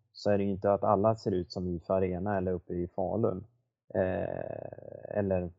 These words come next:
ja, eh, Fort Knox. Ehm, det blir lite olika. Ska du liksom möta... Jag bara, nu spelar ju Habo i och för sig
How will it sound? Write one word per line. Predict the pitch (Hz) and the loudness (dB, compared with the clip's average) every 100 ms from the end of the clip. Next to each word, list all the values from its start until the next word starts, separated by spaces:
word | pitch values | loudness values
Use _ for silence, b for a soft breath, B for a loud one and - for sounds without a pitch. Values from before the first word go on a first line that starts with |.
| _ | _
ja, | - 92 90 - _ _ | -4 -4 -6 -14 _ _
eh, | - - - _ | -18 -18 -20 _
Fort | 87 - | -8 -6
Knox. | 92 87 - - - _ _ _ _ _ _ _ 90 | -8 -10 -14 -18 -20 _ _ _ _ _ _ _ -10
Ehm, | 87 82 82 80 - - | -8 -8 -10 -12 -16 -18
det | - - 107 | -20 -6 -2
blir | 104 120 | 4 6
lite | 113 110 | 6 6
olika. | 110 107 131 98 95 | 4 4 4 2 0
Ska | 110 | 2
du | 104 | 2
liksom | 101 101 101 101 | 4 2 0 0
möta... | 107 101 98 120 110 107 - _ _ _ _ _ _ _ _ _ - _ _ | 2 0 2 4 4 2 -6 _ _ _ _ _ _ _ _ _ -20 _ _
Jag | - | 0
bara, | 104 101 - - - 110 | 4 4 2 -4 -10 -2
nu | 113 110 | 2 2
spelar | 104 113 101 | 2 4 6
ju | 98 | 6
Habo | 104 101 92 92 87 | 6 6 6 2 -2
i | |
och | 87 | -4
för | 87 | -6
sig | - 87 85 | -6 -4 -6